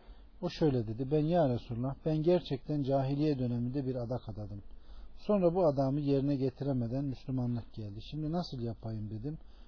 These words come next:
"O adağını yerine getir." buyurdu. İki bin üç yüz otuz dokuz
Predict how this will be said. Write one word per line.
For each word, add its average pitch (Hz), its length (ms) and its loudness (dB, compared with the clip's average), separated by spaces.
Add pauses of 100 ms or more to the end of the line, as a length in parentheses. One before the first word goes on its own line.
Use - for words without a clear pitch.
(180)
"O 165 100 -2
adağını 120 440 -2
yerine 120 380 -4
getir." 107 440 -12 (500)
buyurdu. 104 400 -8 (1160)
İki 190 220 2
bin 202 100 8
üç 208 220 4
yüz 160 100 0
otuz 135 340 -4
dokuz 170 320 0